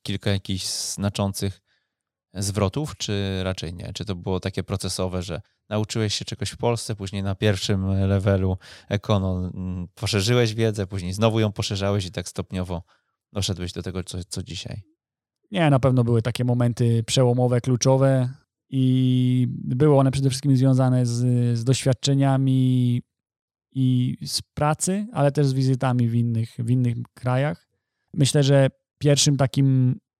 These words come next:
Speaker 2: momentem, e, było, kiedy pojechałem na pierwszy dłuższy staż do Holandii, do De Graafschap.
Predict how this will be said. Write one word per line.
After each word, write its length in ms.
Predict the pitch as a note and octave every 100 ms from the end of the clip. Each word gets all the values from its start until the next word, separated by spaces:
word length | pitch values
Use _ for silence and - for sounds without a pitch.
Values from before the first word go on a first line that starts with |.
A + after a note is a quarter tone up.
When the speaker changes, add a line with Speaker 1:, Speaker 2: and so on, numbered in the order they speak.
| _ _ _ -
Speaker 2:
momentem, 760 | C3 C3 C#3 C#3+ - D3 D3+ D3 _ _ _ _
e, 280 | C3 A#2+ A#2
było, 640 | A2 B2 C3 B2+ B2 A#2+
kiedy 720 | A#2 - A#2+ A#2 A#2+ A#2+ A#2 A#2 _ _ _ _ _
pojechałem 300 | - B2+ C3+
na 100 | C3
pierwszy 340 | - C#3 B2+ B2+
dłuższy 380 | B2+ C#3 -
staż 300 | B2 - C3
do 100 | A#2+
Holandii, 500 | B2 B2 B2+ C#3+ D3
do 420 | B2 A#2+ A#2 A#2 A2+
De 100 | A#2+
Graafschap. 520 | A#2 C3 - D3+ -